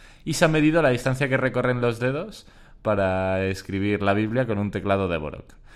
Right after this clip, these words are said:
Y, si no <laughs> recuerdo mal de memoria, con un teclado Devorok recorren catorce kilómetros menos, ¿vale? Para que te hagas una idea. Y los, los mejores mecanógrafos del mundo escriben en Devorok y toda la hostia, porque es,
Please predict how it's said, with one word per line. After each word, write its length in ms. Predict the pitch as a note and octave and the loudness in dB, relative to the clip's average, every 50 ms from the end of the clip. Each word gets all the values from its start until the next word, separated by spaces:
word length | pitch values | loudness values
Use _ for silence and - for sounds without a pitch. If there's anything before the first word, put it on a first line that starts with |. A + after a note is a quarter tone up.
| - - - - - | -20 -20 -20 -16 -10
Y, 420 | - A#2 B2+ D3+ F3 F3 - - - - | -4 -2 0 0 0 -2 -6 -10 -10 -8
si 220 | - - B2 A#2 | -4 -2 0 0
no 100 | A2+ A2+ - | -2 0 4
<laughs> 40 | - | 4
recuerdo 500 | E3+ C#3+ B2+ C3 C3 B2 A#2+ A#2+ B2 - | 4 6 6 4 4 6 6 4 4 4
mal 160 | - D3 B2+ A#2+ | 6 6 6 6
de 140 | A#2+ A#2+ A#2 | 6 4 4
memoria, 340 | A2+ A2 A2 A#2 C3 D3 D3+ | 2 2 2 0 0 -2 -4
con 120 | - G#2+ | -4 -4
un 100 | A2 A2+ | -4 -4
teclado 400 | G#2 A#2+ - A#2 A2 A2 G#2 G#2 | -4 -4 -2 0 0 0 0 0
Devorok 320 | G#2+ A2 A2+ A#2+ B2+ C#3 C3+ A2 | -2 0 0 0 0 -2 -2 -2
recorren 400 | G#2 G2 - A2 A2 B2+ C3 B2+ | -4 -4 -4 -2 -2 -2 -4 -4
catorce 500 | - - G#2+ G2 A#2+ A#2 - - C3+ B2+ | -6 -6 -4 -2 -4 -4 -4 -6 -8 -6
kilómetros 540 | - A2+ A#2 A#2 B2 B2 B2 A#2+ G#2 - - | -2 -2 0 0 0 -2 -4 -6 -8 -8 -8
menos, 420 | F2+ F2 D#2 - - - - - - - - - - - - - - - - - - | -10 -10 -10 -12 -16 -20 -20 -20 -20 -20 -20 -20 -20 -20 -20 -20 -20 -20 -20 -12 -8
¿vale? 180 | F#2 F#2 B2+ | -8 -6 -8
Para 220 | - - - F#2+ F2+ | -6 -4 -2 -2 0
que 60 | - | 2
te 60 | A2+ | 2
hagas 100 | A#2 G2+ | 2 2
una 160 | G#2 G2+ F#2 F2 | 2 0 -2 -2
idea. 160 | E2 D#2+ - - - - - - - - | -4 -6 -8 -10 -14 -16 -16 -16 -12 -6
Y 260 | - B2 B2 C3 B2+ | -2 2 2 2 2
los, 580 | - A2+ G#2 G2+ G2 F#2+ F#2+ F#2+ F#2+ F#2 F#2 - | 0 0 0 2 2 4 4 4 2 2 0 -2
los 400 | G2+ D2 E2+ F#2 F#2+ F#2+ F#2 F#2 | -6 -6 -4 -2 -2 -2 -2 -2
mejores 1080 | G2 F#2+ - - G#2+ G#2 G#2 G2+ G2+ G2 G2 G2 G2 G2 G2 F#2+ F#2+ F#2+ F#2+ F#2 - | -4 -4 -2 0 0 2 2 2 2 2 0 0 0 0 0 0 0 0 -2 -4 -4
mecanógrafos 600 | - G#2 F#2+ G2+ F#2+ F#2+ F#2 F#2 F#2+ - G2+ F#2+ | -4 -4 -2 0 0 0 0 -2 -2 -2 -2 -4
del 100 | F2+ F2+ | -2 -4
mundo 220 | F2 F#2 F#2+ F#2+ F#2+ | -4 -4 -4 -4 -6
escriben 360 | F2 - - G2 F2+ F#2 F2+ | -6 -8 -6 -6 -4 -4 -4
en 140 | F#2 F#2 F#2+ | -4 -4 -2
Devorok 460 | A2+ B2+ C3+ C3+ C#3 C3+ C#3 C#3 A2+ | 0 0 0 0 0 -2 -2 -2 -4
y 40 | G2 | -4
toda 140 | - G2 G2 | -4 -2 -2
la 60 | G2 | -2
hostia, 160 | G2 - B2 | -2 -4 -6
porque 140 | G2 F#2+ F#2+ | -4 -4 -6
es, 140 | - - | -6 -8